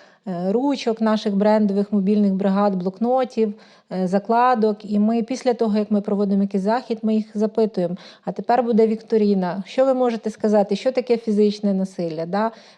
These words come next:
Е, яка за це відповідальність? Що таке насилля економічне?» Тобто і вони нам розказують із задоволенням, і вони точно це запам'ятовують. Тобто і да, після того вони підходять і кажуть: «Да, ми вам дякуємо», і вчителі також,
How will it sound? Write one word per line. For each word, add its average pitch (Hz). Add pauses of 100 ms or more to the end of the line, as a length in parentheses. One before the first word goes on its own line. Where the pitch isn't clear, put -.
Е, 170
яка 208
за 233
це 226
відповідальність? 196
Що 226
таке 226 (320)
насилля 220
економічне?» 208 (280)
Тобто 240
і 220
вони 240
нам 240
розказують 226
із 220
задоволенням, 233
і 226
вони 220
точно 220
це 196
запам'ятовують. 190 (280)
Тобто 254
і 233
да, 294
після 320
того 254
вони 233
підходять 240
і -
кажуть: 226
«Да, 220
ми 220
вам 202
дякуємо», 214
і 208
вчителі 208
також, 208